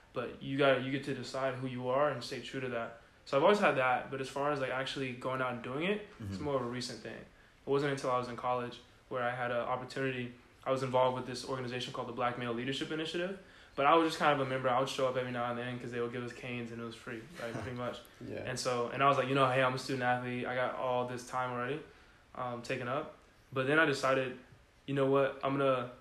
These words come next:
Speaker 1: I'm gonna go a little bit harder on it. I'm gonna, like, get to know these people. I'm gonna try to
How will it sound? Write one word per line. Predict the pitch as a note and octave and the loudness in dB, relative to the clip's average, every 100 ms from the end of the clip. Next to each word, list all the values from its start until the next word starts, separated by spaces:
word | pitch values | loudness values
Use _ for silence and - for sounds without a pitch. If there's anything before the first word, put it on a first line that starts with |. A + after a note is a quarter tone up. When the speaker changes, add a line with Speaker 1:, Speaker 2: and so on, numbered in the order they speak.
| - - | -18 -4
Speaker 1:
I'm | C#3+ | 2
gonna | D#3 | 4
go | C#3+ | 6
a | C3+ | 6
little | C3+ C3 | 4 2
bit | A2 | 0
harder | B2 B2+ | 0 0
on | B2 A#2+ | -2 -4
it. | A#2 | -6
I'm | A#2+ | -4
gonna, | C3 B2+ | -4 -2
like, | A#2+ | -4
get | C3 C3+ | -4 -6
to | |
know | B2 A#2+ | -6 -6
these | A#2 | -8
people. | C3 B2 A#2 | -10 -10 -10
I'm | |
gonna | A#2+ B2 | -10 -10
try | - B2 | -6 -4
to | A#2+ | -4